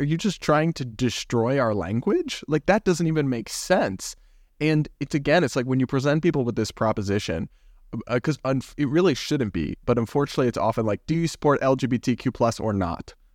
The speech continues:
Right? It's like black or white. And in re-, reality, there's shades of gray, there's nuances. You can support some things, but not other things. You could think some things go too far. But a lot of people are black and white thinkers. They're all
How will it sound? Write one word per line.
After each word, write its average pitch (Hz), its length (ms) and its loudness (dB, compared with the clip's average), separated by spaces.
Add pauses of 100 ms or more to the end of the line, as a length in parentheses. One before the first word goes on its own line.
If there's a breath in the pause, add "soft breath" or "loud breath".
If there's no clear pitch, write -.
(100)
Right? 113 120 2
It's - 140 -2
like 110 240 0
black 107 420 2
or 110 140 0
white. 92 320 0
And 123 120 0
in 123 180 -2
re-, 123 340 -2
reality, 180 380 4
there's 139 160 0
shades 123 260 0
of 123 80 -4
gray, 117 300 2
there's 113 180 0
nuances. 107 540 0
You 107 80 2
can 123 120 0
support 123 320 -2
some 113 240 0
things, 107 280 0
but 95 120 -2
not 101 220 0
other 104 240 2
things. 107 420 0
You 120 80 0
could 117 160 -2
think 110 180 -2 (160)
some 117 280 0
things 110 240 0
go 107 140 0
too 98 180 -2
far. 120 420 0 (320)
But 139 120 2
a 135 40 4
lot 139 220 2
of 175 80 -4
people 165 300 2
are 117 180 2
black 107 320 0
and 101 100 2
white 92 200 -2
thinkers. 104 400 -2
They're 107 180 0
all 107 240 0